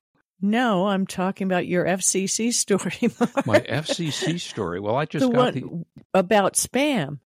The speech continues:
Speaker 1: The, so the F C C is really
Speaker 2: Oh, the spam story.
Speaker 1: See,
Speaker 2: Yeah,
Speaker 1: I
Speaker 2: I'm
Speaker 1: read
Speaker 2: sorry.
Speaker 1: this. Okay, go ahead, Mark. <laughs>
Speaker 2: Well, no, no, that's okay. Uh, yeah, th-, this was the, I was thinking of it as a spam calling thing. Yeah, they're afraid that A I powered, uh, devices will now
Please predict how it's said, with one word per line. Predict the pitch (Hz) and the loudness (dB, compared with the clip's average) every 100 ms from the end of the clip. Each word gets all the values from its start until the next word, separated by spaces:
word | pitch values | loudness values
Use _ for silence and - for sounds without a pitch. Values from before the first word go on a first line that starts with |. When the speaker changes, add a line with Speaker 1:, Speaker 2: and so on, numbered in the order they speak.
| _ _ _ _ - | _ _ _ _ -4
Speaker 1:
The, | 202 - 180 | -2 0 0
so | - 214 | 4 4
the | 208 - | 4 2
F | 226 - | 2 2
C | 349 330 | 2 2
C | - 202 | 4 4
is | 175 165 | 2 0
really | 151 165 190 226 226 | 0 4 6 6 4
Speaker 2:
Oh, | |
the | 180 | 2
spam | 160 160 | -2 -2
story. | - - 233 | -4 -2 0
Speaker 1:
See, | |
Speaker 2:
Yeah, | - | 4
Speaker 1:
I | 240 | 4
Speaker 2:
I'm | 240 | 4
Speaker 1:
read | 208 208 | 4 4
Speaker 2:
sorry. | 226 | 2
Speaker 1:
this. | - - - - - 415 | -2 -4 -18 -20 0 2
Okay, | 453 349 | 6 4
go | 240 285 | 8 6
ahead, | 330 359 269 | 6 4 2
Mark. | 226 294 330 | 4 4 4
<laughs> | 466 | 4
Speaker 2:
Well, | 151 | 4
no, | 202 | 4
no, | 180 185 | 2 2
that's | 190 190 | 0 0
okay. | 233 220 160 - _ 160 | -4 -4 -6 -8 _ -12
Uh, | 123 117 117 117 117 123 | -4 -2 0 -2 -4 -6
yeah, | 135 147 113 | -6 -2 -2
th-, | 110 135 | -4 -10
this | 139 139 | -10 -10
was | 131 101 | -10 -8
the, | 110 113 | -8 -8
I | |
was | 107 | -8
thinking | 123 107 101 | -6 -4 -4
of | 92 | -4
it | 90 | -6
as | 82 | -8
a | 87 | -10
spam | - 104 90 | -6 -6 -6
calling | - 113 98 80 | -4 -4 -4 -12
thing. | - - _ _ - | -20 -20 _ _ -4
Yeah, | 156 95 | -2 -2
they're | 107 107 | -4 -6
afraid | - 151 156 143 | -6 -6 -6 -6
that | 117 | -8
A | 127 127 151 | -4 -2 -2
I | 143 139 | -4 -6
powered, | - 120 110 113 107 104 - _ _ _ | -8 -4 -4 -4 -6 -10 -18 _ _ _
uh, | 107 98 101 | -6 -4 -4
devices | 110 104 120 - 101 | -6 -2 -2 -2 -10
will | 98 98 | -6 -4
now | 101 104 110 113 123 | -2 -2 -2 -2 -4